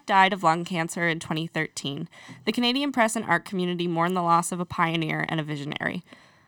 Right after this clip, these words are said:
By her death, her art had spanned an incredible range of mediums, like drawing, carving,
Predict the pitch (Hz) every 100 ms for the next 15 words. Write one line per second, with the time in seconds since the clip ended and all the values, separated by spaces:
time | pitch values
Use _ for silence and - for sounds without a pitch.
0 | _ _ - 202 226 262 254 202 208 -
1 | 233 - 185 - 214 190 - 180 180 190
2 | - 185 190 - 196 208 220 196 190 196
3 | 185 165 156 151 160 160 - 170 170 185
4 | 175 175 180 185 - 175 165 165 170